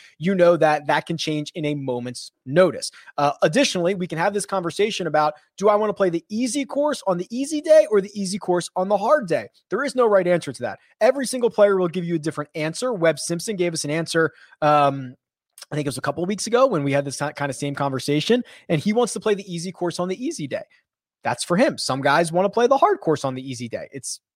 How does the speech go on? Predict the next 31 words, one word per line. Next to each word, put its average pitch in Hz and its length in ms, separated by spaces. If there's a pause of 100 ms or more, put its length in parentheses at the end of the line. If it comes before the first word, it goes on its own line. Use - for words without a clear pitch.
(120)
we're 151 160
never 220 240
gonna 220 160
be 196 160
able 180 140
to 156 100
do 143 160
it. - 80 (280)
Do 262 160
I 302 100
think 311 180
the 269 80
winning 240 180
score 190 240
will 185 140
be 196 80
higher 151 320
than 160 160
usual? 190 400
The 151 160
answer 330 240
is 160 160
yes. - 420
I 165 120
have 185 100
not 226 260
looked 226 200
to 202 100
see 202 200
if 165 160
there 175 180